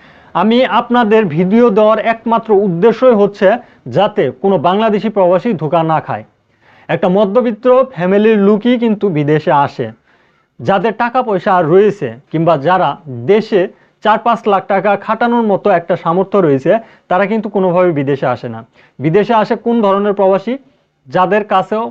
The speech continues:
কোনো প্রকার অর্থ নেই, আত্মীয় স্বজনের কাছ থেকে ধারে অথবা সুদের উপরে, চড়া সুদের উপরে,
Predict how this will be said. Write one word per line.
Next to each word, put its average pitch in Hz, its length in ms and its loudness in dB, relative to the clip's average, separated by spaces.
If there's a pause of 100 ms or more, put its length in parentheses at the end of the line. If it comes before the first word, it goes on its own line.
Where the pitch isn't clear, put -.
(100)
কোনো 190 200 -4
প্রকার 196 340 -2
অর্থ 156 300 0
নেই, 190 280 0 (880)
আত্মীয় 262 480 0
স্বজনের 208 440 0
কাছ 185 240 0
থেকে 175 280 -2 (1120)
ধারে 180 360 0 (180)
অথবা 175 380 -2
সুদের 208 420 0
উপরে, 202 400 2 (260)
চড়া 202 220 0
সুদের 208 320 0
উপরে, 208 380 2